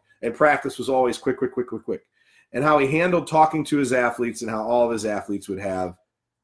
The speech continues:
different things that they could work on and provide the team. And he was very honest and open and never lied. And he was a humble man,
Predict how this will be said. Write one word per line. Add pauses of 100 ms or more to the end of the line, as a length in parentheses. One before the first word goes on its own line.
(200)
different (500)
things
that
they
could
work
on
and
provide
the
team. (880)
And
he
was
very
honest
and
open
and
never
lied.
And
he
was
a
humble
man,